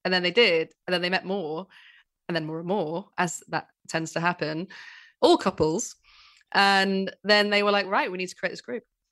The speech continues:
So they created this group, and they had a manifesto, and then this magazine, The Ladder, came from it, um,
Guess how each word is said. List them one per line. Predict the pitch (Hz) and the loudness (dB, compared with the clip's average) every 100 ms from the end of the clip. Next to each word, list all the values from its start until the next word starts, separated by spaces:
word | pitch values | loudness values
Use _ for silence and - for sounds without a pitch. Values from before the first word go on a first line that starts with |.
| - | -16
So | - 196 185 180 175 - _ - | -4 0 2 2 -2 -6 _ -4
they | 185 | -2
created | 202 185 | 0 -2
this | 180 - | -4 -10
group, | 180 170 - - - _ | -2 0 0 -8 -20 _
and | 185 180 175 175 175 170 170 165 165 - | 0 2 0 -4 -4 -6 -8 -10 -14 -10
they | 185 | -8
had | 170 | -8
a | |
manifesto, | 165 160 - 165 - 165 160 202 | -8 -10 -10 -12 -8 -4 -2 -2
and | 202 | -4
then | 170 | -6
this | 170 180 | -6 -4
magazine, | 175 170 170 170 | -4 -2 -2 -2
The | 185 | -4
Ladder, | 160 156 165 202 | -4 -4 -8 -8
came | 165 160 | -8 -10
from | 160 156 | -12 -10
it, | 160 233 - _ - | -8 -8 -12 _ -6
um, | 170 165 165 160 | -4 -4 -6 -10